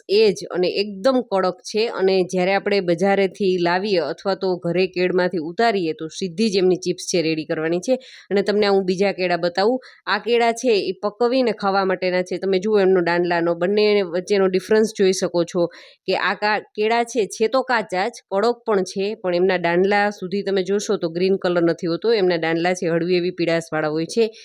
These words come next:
તો એ કેળા ક્યારેય નહીં લેવાના. જો આપણે એ કેળાના ઉપયોગથી વેફર બનાવીશું ને, તો જ્યારે બનાવી હશે ત્યારે તો થોડોક ટાઈમ માટે કડક રહેશે. આપણે થશે કે ફ્રાય કરીએ છીએ તો એકદમ સરસ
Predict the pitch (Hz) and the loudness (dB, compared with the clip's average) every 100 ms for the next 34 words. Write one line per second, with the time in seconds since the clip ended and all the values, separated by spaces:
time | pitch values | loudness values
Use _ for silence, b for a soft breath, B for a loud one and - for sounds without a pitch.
0 | B B B 196 196 208 202 208 202 185 | B B B -2 0 0 0 0 -2 0
1 | 202 196 180 175 175 175 202 190 190 180 | 2 4 2 2 0 0 -2 0 0 0
2 | 190 180 - 190 254 220 220 214 208 196 | 0 -4 -2 -2 0 0 2 2 2 0
3 | 185 208 202 208 202 175 175 202 185 196 | 0 0 0 0 -2 0 0 -2 0 0
4 | 214 240 233 240 175 - B B 190 180 | 2 0 0 0 0 -4 B B -2 0
5 | 208 220 196 214 226 254 269 262 254 165 | 2 2 0 0 0 -2 -2 -2 -2 -2
6 | - 196 214 220 233 240 226 226 233 233 | -2 -2 0 0 0 2 0 2 0 0
7 | 220 226 220 202 214 190 185 190 180 202 | 0 0 0 0 0 -2 0 -2 0 -2
8 | 196 208 214 185 180 - - 190 190 202 | -2 -2 0 -2 -2 -8 -8 -2 0 0
9 | 214 220 190 190 170 170 185 185 185 214 | -2 -2 -2 -2 -4 -2 -2 -2 -2 -2
10 | 202 190 | -2 -4